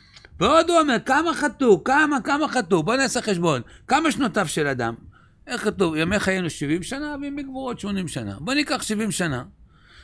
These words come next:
תוריד עשרים שנה, אתה לא מעניש עליהם. בית דין של מעלה לא מענישים עד גיל עשרים.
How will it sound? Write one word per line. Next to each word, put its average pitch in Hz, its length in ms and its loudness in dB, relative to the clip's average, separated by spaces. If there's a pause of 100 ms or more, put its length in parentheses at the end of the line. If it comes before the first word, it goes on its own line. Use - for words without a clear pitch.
(120)
תוריד 285 340 2
עשרים 269 340 2
שנה, 202 360 2
אתה 196 180 -2
לא 247 120 0
מעניש 247 360 0
עליהם. 165 280 -2 (680)
בית 214 140 -2
דין 233 140 0
של 175 160 2
מעלה 202 260 -2
לא 196 100 -2
מענישים 190 420 -4
עד 165 100 -4
גיל 135 160 -4
עשרים. 107 400 -10